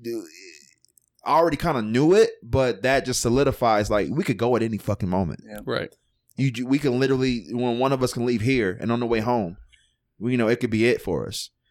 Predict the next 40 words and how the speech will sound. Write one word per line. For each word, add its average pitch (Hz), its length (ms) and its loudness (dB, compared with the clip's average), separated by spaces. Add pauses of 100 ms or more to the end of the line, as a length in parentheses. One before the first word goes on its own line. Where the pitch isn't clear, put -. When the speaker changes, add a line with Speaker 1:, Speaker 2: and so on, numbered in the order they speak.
(180)
Speaker 1:
And, 113 160 0
you 120 120 2
know, 104 400 2 (320)
every 127 400 2
single 117 360 -2
day 110 360 2
is 101 100 0
a 104 60 2
precious 117 640 -2 (220)
moment 110 680 0
to, 104 300 2
you 120 160 2
know, 95 380 2
try 117 260 2
to, 101 220 0 (160)
you 117 160 -6
know, 98 160 2
achieve 117 340 0
what 113 180 0
you 117 60 2
want 123 180 2
to 113 140 -2
in 98 60 -2
this 101 160 -2
life 92 200 2
because 110 260 -2
it 135 120 -2
can 123 120 -2
be 104 120 0
over 101 400 0 (320)
in 113 140 -2
an 98 180 -6
instant. 107 380 -8 (120)
Like 117 220 0
I 110 80 0
said, 113 180 0
I 117 60 2
don't 123 180 0
think 113 160 -2
anybody 107 680 0